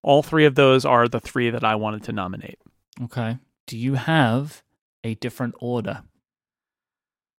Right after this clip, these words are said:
Speaker 1: <sighs> Well, I haven't ordered them yet,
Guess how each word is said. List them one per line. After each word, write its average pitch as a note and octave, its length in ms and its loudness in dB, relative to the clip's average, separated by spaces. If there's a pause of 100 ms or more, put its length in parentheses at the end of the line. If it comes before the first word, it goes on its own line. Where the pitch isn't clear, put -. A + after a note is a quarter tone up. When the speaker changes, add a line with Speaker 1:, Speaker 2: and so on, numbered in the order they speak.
(600)
Speaker 1:
<sighs> - 40 -12 (420)
Well, E3 240 0
I D#3 60 2
haven't G#3+ 220 2
ordered E3+ 260 4
them C#3+ 140 2
yet, A#2 360 -2